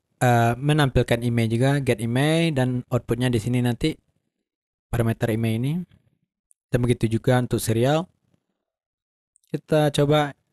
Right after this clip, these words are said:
yang lainnya, ini melihat memori ram-nya. Kita coba lihat. Ini outputnya berupa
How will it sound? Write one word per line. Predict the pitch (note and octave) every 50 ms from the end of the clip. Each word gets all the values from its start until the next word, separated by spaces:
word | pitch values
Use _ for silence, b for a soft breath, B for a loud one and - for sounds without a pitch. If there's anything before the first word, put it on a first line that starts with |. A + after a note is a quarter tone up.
| _ _ -
yang | C3 C3 B2+
lainnya, | B2+ B2 B2 B2 B2+ C#3 D#3 E3 E3+ E3+ D#3+ C#3 - _ _ C#3
ini | C#3 D3 D#3 D#3+ D#3
melihat | D3+ C#3+ C3 B2+ C#3+ C3+
memori | C3 B2+ B2 B2 B2 A#2+ A#2+ A#2 A#2 B2 - _ _
ram-nya. | - - B2 A#2+ A#2+ B2 C#3 E3 G3 - _ _ _ _ _ _ _ _ _ _ _ _ _ _ _ _ _
Kita | - D3 D3+ C#3 D3+
coba | C#3 C3+ B2+
lihat. | A#2+ A#2 A2+ - - _ _ _ _ _ _ _ _ _ _ _ _ _ _ _ _ _ _ _ _ _ _ _ _ _ _ _ _ _ _ _ _ _ _ _ _ _ _ _ _ _ _ _ _ _ _ _ _ _ - - _ _ _ _ _ _ _ _ _ _ _ _ _ _ _ _ _ _ - - - - _ _ _ _ _ _ _ _ _ _ _ _ _ _ _ _ _ _ _ -
Ini | B2 A#2+ B2 C3 C#3 C3
outputnya | - B2+ - - B2 A#2+ - B2+ B2+ C3
berupa | B2+ B2 A#2+ A#2 G#2+ - - C3 C#3 C#3+ D3 D3 C#3+ C#3+ C3+